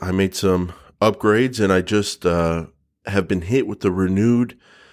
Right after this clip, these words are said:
a renewal, uh, a renewed sense of purpose, a re-, a renewed, uh, energy. And I, I feel, I feel the fire again, uh, going into two thousand twenty-one. In two thousand twenty,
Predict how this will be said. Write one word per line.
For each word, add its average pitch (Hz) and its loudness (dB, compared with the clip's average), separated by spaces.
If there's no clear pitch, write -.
a 101 2
renewal, 110 2
uh, 95 4
a 95 2
renewed 101 2
sense 113 0
of 90 -4
purpose, 117 0
a 101 -2
re-, 92 0
a 87 -2
renewed, 98 -2
uh, 85 -2
energy. 117 0
And 92 0
I, 92 0
I 92 -2
feel, 117 0
I 92 -4
feel 139 0
the 107 -2
fire 113 2
again, 73 -6
uh, 85 0
going 95 0
into 92 -2
two 98 -8
thousand 92 -2
twenty-one. 92 0
In 107 -12
two 160 2
thousand 170 2
twenty, 147 2